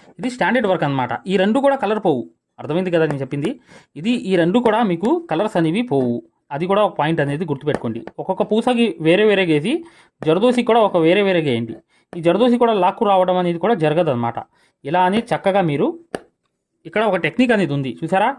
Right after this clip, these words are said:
ఇలా జర్దోసి పూస లోపల ఇలా వెళ్ళి-, వెళ్ళిపోయిద్ది. చూసారా, లోపలికి వెళ్ళిపోయింది ఈ పూస అనేది. చూసారుగా, ఈ జర్దోసి అనేది ఇలా వెళ్ళిపోయింది. ఖచ్చితంగా మీకు ఈ జర్దోసి అనేది లోపల వెళ్ళకూడదంటే, ఖచ్చితంగా మీరు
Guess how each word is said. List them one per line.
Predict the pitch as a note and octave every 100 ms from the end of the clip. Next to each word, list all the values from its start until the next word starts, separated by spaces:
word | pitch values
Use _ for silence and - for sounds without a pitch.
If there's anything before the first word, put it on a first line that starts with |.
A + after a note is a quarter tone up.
| D3+
ఇలా | F3 E3
జర్దోసి | E3 G#3 B3 A#3+ C#4 - -
పూస | A3+ B3
లోపల | A3 G#3+ G#3
ఇలా | F#3
వెళ్ళి-, | E3 -
వెళ్ళిపోయిద్ది. | D#3 E3 E3+ A2+ - _ - _ D3
చూసారా, | F3 G#3 G3
లోపలికి | F#3 G#3 F#3
వెళ్ళిపోయింది | D#3+ D3+ D3+
ఈ | D#3+
పూస | E3 D#3
అనేది. | B2+ D3+ A#3+ _ _ _
చూసారుగా, | D3 F#3 G#3 B3
ఈ | D#3+
జర్దోసి | D#3 E3+ G#3 F3+
అనేది | F3 D#3
ఇలా | C3+
వెళ్ళిపోయింది. | C3+ C#3+ A2 G#2+ _ - - -
ఖచ్చితంగా | F3+ A#3+ A#3+ A#3+ A3
మీకు | G#3+ A#3+
ఈ | E3+
జర్దోసి | E3+ G#3 B3 A3
అనేది | G3+ F3
లోపల | E3+ A#3 F#3+
వెళ్ళకూడదంటే, | F#3+ F#3+ D#3+ D3 E3 D4 - _ _ -
ఖచ్చితంగా | G3 B3 A#3+
మీరు | G#3